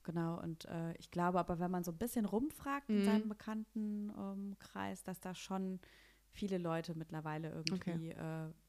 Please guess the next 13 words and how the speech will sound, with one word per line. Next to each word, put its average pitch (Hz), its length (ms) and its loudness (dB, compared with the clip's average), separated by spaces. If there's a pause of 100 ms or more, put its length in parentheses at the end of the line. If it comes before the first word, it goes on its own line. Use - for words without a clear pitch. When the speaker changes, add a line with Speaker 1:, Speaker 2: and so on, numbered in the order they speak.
(200)
Speaker 1:
entweder 165 320 -2
halt 156 140 -6
Therapien 165 460 -6
machen 170 260 -4
oder 160 260 -6
eben 165 200 -6
zu 175 80 0
Speaker 2:
Mhm. 180 60 0
Speaker 1:
irgendwelchen 165 340 -8
Coaches - 480 -12
gehen 170 280 -6
oder 165 180 -10
irgendwelche, 170 500 -10